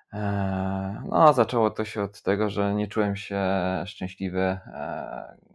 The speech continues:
generalnie było, było mi dosyć trudno,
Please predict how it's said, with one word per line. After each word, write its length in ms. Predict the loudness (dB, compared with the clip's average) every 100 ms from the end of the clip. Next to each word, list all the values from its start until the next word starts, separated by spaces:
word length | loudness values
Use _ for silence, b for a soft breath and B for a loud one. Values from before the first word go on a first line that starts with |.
| -20 _ _ -20 -20 -20 -20 -20 -20 _ -6
generalnie 380 | -2 -2 -4
było, 320 | -4 -4 -4 -6
było 220 | 2 2
mi 160 | 4
dosyć 440 | 2 -2 -4 -20 -4
trudno, 560 | 2 2 6 4 4